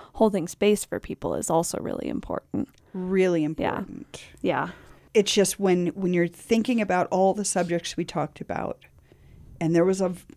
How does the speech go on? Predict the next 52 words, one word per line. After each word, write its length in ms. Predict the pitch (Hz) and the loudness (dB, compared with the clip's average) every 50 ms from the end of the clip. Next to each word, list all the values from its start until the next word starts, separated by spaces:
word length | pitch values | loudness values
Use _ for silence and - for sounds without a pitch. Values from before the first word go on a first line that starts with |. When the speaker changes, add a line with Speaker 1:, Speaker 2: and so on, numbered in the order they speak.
| - | -10
Speaker 2:
a 100 | - 156 | -10 -10
plethora 720 | - - - - - 247 233 233 - - - 156 151 135 - - | -8 -10 -10 -2 0 2 2 2 0 -2 -4 -2 -2 -2 -2 -2
of 200 | - 156 170 160 | -4 -6 -4 -4
them, 280 | 151 156 160 - 165 - _ - | -6 -6 -6 -8 -10 -12 _ -2
all 300 | 185 190 196 208 240 269 | 2 4 4 6 6 6
of 80 | 269 262 | 4 4
it 160 | 277 262 - - | 2 0 0 -2
really, 720 | 180 165 170 180 180 180 175 175 175 185 185 180 175 180 - - _ _ _ - | -4 -4 -2 0 0 0 0 0 -2 -2 -4 -4 -6 -10 -14 -20 _ _ _ -8
if 160 | 160 151 - | -8 -6 -4
we 140 | 160 156 156 | -4 -4 -4
just 380 | - - - 175 175 180 - - | -4 -4 0 0 0 0 -2 -2
hold 220 | - 190 190 185 | 0 0 0 0
space, 480 | - - - 147 151 151 170 - - - | -4 -8 -6 -4 -4 -4 -6 -8 -8 -6
we 80 | 160 | -6
be 160 | 170 - 160 | -4 -4 -6
kind, 360 | 156 - - 156 156 156 156 151 | -6 -6 -4 -2 -2 0 0 0
we 80 | 156 147 | -2 -6
take 280 | - - 151 165 - | -4 -2 -4 -2 -2
a 60 | 185 | 0
moment, 460 | 175 165 156 156 156 156 151 151 - - | 0 2 2 2 0 0 -2 -4 -4 -6
because 240 | 170 170 185 180 | -4 -4 -2 0
we're 180 | 190 220 220 - - | 2 2 2 4 2
often 360 | 220 247 302 330 - 370 320 | 2 2 2 2 2 0 0
quick 240 | - - 226 220 - | 0 0 -2 -2 0
to 80 | - 196 | -2 -2
judge 300 | - 160 151 151 147 160 | 2 2 2 2 2 2
and 100 | 151 151 | 2 2
we're 80 | 151 143 | 2 0
humans. 520 | - - 156 139 131 139 139 151 - - - - | 0 0 0 0 0 0 -4 -4 -6 -8 -4 0
But 120 | 214 202 | 2 2
if 100 | 208 - | 2 2
we 100 | 240 220 | 0 -2
just 260 | - - 277 277 - | 0 2 2 2 0
stop 420 | - - - 202 - 208 190 - - | 0 -2 -2 -2 0 -2 -2 -4 -4
and 140 | - 170 170 | -4 -4 -2
be 100 | 185 180 | 0 2
in 80 | 180 175 | 2 4
the 80 | 175 170 | 4 2
moment 320 | 175 165 160 151 - - | 2 2 2 0 0 -2
and 100 | - 156 | -4 -4
say, 340 | - - 160 147 151 156 151 _ _ _ _ _ _ _ _ - _ | -4 -2 -2 0 0 -2 -4 _ _ _ _ _ _ _ _ -16 _
"You 140 | - 190 196 | 0 2 4
know 100 | 180 175 | 4 4
what? 180 | 175 175 160 - | 4 4 4 2
They're 80 | 165 156 | 2 0
probably 280 | 185 180 175 175 165 | 2 2 4 4 4
doing 180 | 151 151 127 151 | 4 2 2 2
the 60 | 143 | 0
best 300 | - 147 151 151 - - | 0 0 -2 -2 -2 -6
they 100 | 175 143 | -8 -10
can." 380 | - - 139 - 143 143 160 - - - _ _ _ _ _ _ _ _ - - | -10 -10 -14 -12 -12 -14 -14 -16 -20 -20 _ _ _ _ _ _ _ _ -14 -10
Speaker 1:
Yeah. 260 | - - - - 226 | -10 -10 -8 -8 -12